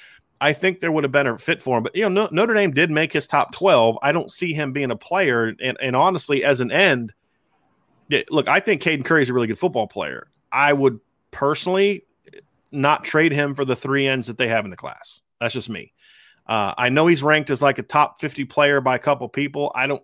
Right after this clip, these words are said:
I don't see him being quite to that level personally. Uh, and, and McCullough, I mean, I, I, that was never, I mean, he's been committed to Ohio State for a while. I, I don't know why he didn't have interest. I,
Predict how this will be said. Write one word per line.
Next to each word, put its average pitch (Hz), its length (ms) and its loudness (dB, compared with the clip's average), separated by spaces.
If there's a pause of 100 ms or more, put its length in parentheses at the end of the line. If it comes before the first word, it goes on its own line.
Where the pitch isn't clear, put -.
(120)
I 113 100 -4
don't 135 240 -4
see 151 160 -4
him 139 160 0
being 123 260 -2
quite 127 500 -2
to 135 120 -4
that 131 260 0
level 143 460 0
personally. 185 600 0 (560)
Uh, 107 440 2
and, 135 360 0
and 131 200 2
McCullough, 185 480 6
I 139 60 6
mean, 139 160 4
I, 135 180 4
I, 131 160 -4 (760)
that 139 180 2
was 117 120 -4
never, 107 480 -2
I 113 60 -12
mean, 107 100 -6
he's 127 200 -6
been 113 140 -6
committed 107 320 -4
to - 20 -6
Ohio 95 220 -6
State 104 280 -8
for 90 80 -10
a 78 60 -12
while. 80 440 -12
I, 107 120 -4
I 120 160 0
don't 123 100 2
know 117 120 4
why 123 200 4
he 127 60 4
didn't 123 160 4
have 120 120 4
interest. 120 340 2
I, 113 180 4